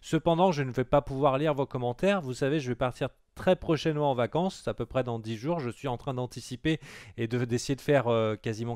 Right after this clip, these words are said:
quinze jours de contenu d'avance. Je sais pas si vous imaginez avec le rythme qu'on a ce que ça représente. Toujours est-il que on va mouiller. Euh, est toujours là,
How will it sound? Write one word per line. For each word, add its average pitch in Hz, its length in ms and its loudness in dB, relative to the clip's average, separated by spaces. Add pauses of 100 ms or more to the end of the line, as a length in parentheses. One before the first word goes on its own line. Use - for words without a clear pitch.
(120)
quinze 196 240 2
jours 160 260 0
de 139 120 -2
contenu 131 360 -4
d'avance. 120 340 0
Je 113 100 -8
sais - 120 -8
pas 120 160 -4
si - 140 -10
vous 110 200 -8
imaginez 113 360 -4
avec 113 240 0
le 110 60 0
rythme 131 300 -6
qu'on 120 200 -6
a 120 100 -2
ce - 60 -14
que 123 80 -8
ça 113 160 -4
représente. 123 540 0 (420)
Toujours 185 240 4
est-il 202 200 0
que 196 280 6
on 214 100 10
va 226 160 10
mouiller. 220 460 4 (640)
Euh, 127 480 8
est - 180 6
toujours 196 300 6
là, 190 260 12